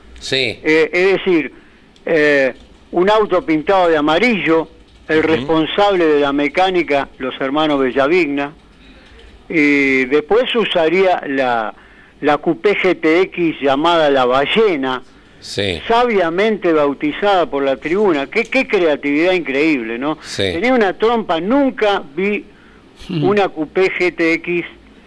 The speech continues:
Speaker 2: eh, que le quedara tan bien esa trompa, cómo unificaba la trompa con el auto, porque a veces
Speaker 1: Con faros.
Speaker 2: Claro, eh, eh, una trompa muy particular, muy baja la trompa, inclusive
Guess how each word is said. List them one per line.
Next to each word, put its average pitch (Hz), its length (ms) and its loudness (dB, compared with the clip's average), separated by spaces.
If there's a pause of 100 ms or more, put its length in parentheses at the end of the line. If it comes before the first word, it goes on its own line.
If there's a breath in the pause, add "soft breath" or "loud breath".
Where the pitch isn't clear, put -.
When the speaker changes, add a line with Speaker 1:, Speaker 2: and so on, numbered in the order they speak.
(380 loud breath)
Speaker 2:
eh, 156 200 0
que 151 120 0
le 151 120 0
quedara 180 440 0
tan 180 300 -2
bien 185 220 2
esa 151 260 -2
trompa, 165 640 -2 (720)
cómo 214 320 2
unificaba 170 880 0
la 143 160 0
trompa 175 480 -2
con 139 160 -4
el 147 140 0
auto, 202 280 0
porque 135 280 -4
a 147 80 2
veces 185 360 0
Speaker 1:
Con 113 140 -6
faros. 98 580 -8 (760)
Speaker 2:
Claro, 185 420 0
eh, 175 380 0
eh, - 40 -2
una 233 260 0
trompa 240 400 0
muy 226 180 0
particular, 185 720 0
muy 202 260 0
baja 185 460 0
la 139 140 0
trompa, 143 420 -2
inclusive 165 560 0